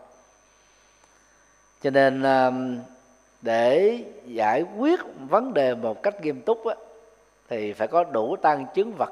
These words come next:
chứng. Mà muốn như vậy thì người tố giác tội phải có mặt. Và đương sự đó, khi được trình bày với đầy đủ,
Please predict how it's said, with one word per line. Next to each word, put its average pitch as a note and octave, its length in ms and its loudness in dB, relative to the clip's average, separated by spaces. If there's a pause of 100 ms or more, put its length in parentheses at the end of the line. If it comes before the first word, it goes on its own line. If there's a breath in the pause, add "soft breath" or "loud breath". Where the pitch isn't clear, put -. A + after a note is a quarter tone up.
chứng. C#4 440 -2
Mà A2+ 100 -12
muốn E3+ 200 0
như F3 80 2
vậy A#2+ 340 -2 (420 loud breath)
thì A#2 140 -2
người A#2+ 380 2
tố A3 260 2
giác B3 300 2
tội A#2 160 2
phải D3+ 100 -6
có G#3 140 0
mặt. E3 220 -4 (1500)
Và A#2+ 120 0
đương F#3+ 280 2
sự C3 280 0
đó, G3+ 120 2 (680 loud breath)
khi F3 160 0
được C3+ 260 -2
trình C3+ 200 -2
bày B2 340 2 (960)
với G3+ 160 0
đầy D3+ 320 0
đủ, D3 560 0